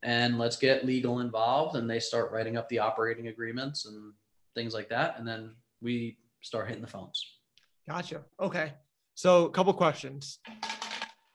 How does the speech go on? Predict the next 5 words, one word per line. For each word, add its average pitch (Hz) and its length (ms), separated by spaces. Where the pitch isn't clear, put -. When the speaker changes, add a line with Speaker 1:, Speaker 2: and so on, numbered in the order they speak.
Speaker 2:
When 170 240
you, 226 480
I 156 80
guess, 160 300
for, 196 140